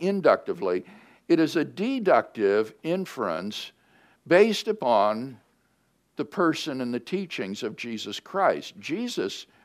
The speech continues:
regarded the Hebrew Scriptures as the inerrant Word of God, and, uh, he is our teacher, and therefore we should follow him in his teaching. John ten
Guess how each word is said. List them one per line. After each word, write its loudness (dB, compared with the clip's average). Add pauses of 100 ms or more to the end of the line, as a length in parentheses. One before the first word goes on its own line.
regarded 0
the -8
Hebrew -8
Scriptures -8 (420)
as 2 (280)
the -4
inerrant -2
Word -2
of -12
God, 6 (440)
and, 0 (760)
uh, 2
he 0
is 4
our 8
teacher, -4
and -4
therefore 2
we -4
should -6
follow 2
him -2 (460)
in -2
his 0 (240)
teaching. -6 (1400)
John 6
ten 2